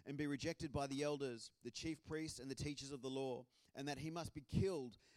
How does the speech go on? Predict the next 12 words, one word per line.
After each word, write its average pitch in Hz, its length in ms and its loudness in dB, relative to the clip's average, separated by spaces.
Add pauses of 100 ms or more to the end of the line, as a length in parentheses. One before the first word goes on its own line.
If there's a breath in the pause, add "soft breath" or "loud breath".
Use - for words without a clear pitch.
and 135 100 0
after 139 260 0
three 170 300 2
days 156 300 2
rise 143 300 2
again. 135 320 -2 (960)
He - 100 -12
spoke 208 320 0
plainly 196 380 0
about 139 260 2
this, 113 380 -2 (380 soft breath)
and 127 120 -2